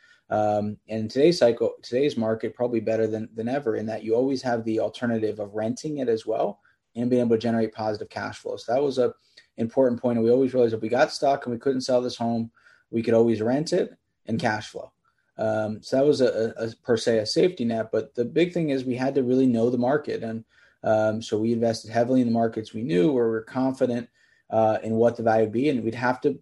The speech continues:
budget for a decline, right? I didn't assume that, hey, in six months when I'm done renovating this home, it's gonna be worth what it is today. I'm gonna model depending on the home, the market,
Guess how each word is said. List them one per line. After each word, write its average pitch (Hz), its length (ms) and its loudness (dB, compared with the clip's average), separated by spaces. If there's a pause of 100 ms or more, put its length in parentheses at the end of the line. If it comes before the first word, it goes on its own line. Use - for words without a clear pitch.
budget 156 440 2
for 113 120 0
a - 20 -4
decline, 107 340 -8
right? 110 140 -2
I 131 80 0
didn't 143 220 -4
assume 160 400 -2
that, 117 100 0
hey, 139 220 0
in 117 100 -2
six - 260 -6
months 135 320 0
when 123 120 -2
I'm 120 160 -2
done 131 200 2
renovating 120 340 2
this 117 120 -4
home, 170 220 0
it's 123 100 -4
gonna 143 140 0
be 131 60 2
worth 127 260 4
what 117 100 -2
it 117 100 0
is 113 160 -4
today. 135 600 2 (340)
I'm 143 80 -2
gonna 165 140 4
model 127 320 6
depending 123 340 0
on 113 140 -2
the 113 80 -2
home, 143 480 2
the 113 60 0
market, 135 600 2